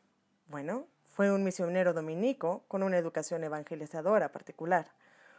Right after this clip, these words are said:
ubicado en un lejano monasterio del actual Guatemala, un monasterio que está muy cerca de la población quiché, uno de los pueblos mayas nativos del altiplano guatemalteco. Me pregunto si no se dejó llevar por sus propias creencias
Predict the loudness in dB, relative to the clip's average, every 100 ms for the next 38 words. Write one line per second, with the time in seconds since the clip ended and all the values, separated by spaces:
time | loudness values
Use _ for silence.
0 | -20 -4 2 4 8 6 6 2 2 2
1 | 2 2 0 -2 0 2 4 4 2 0
2 | 0 0 0 -4 -2 -2 -2 -4 -14 _
3 | -2 2 4 2 0 0 0 -2 -2 -2
4 | -2 2 2 2 0 -2 -2 -6 -6 -8
5 | -8 -10 -14 -12 -6 -6 _ _ _ -20
6 | -20 _ _ _ 4 6 6 4 0 0
7 | 0 0 2 2 0 -2 -6 -6 -2 -2
8 | -2 -6 -4 -4 -6 -8 -6 -6 -8 -10
9 | -10 -12 -10 -10 -12 -18 _ _ _ _
10 | _ _ _ _ _ _ _ _ _ _
11 | _ _ -2 4 4 4 2 2 0 0
12 | -4 -4 -2 0 2 2 0 2 4 4
13 | 4 0 0 -6 -4 -8 -6 -4 -2 -4
14 | -4 -4 -2 -4 -8 -10 -12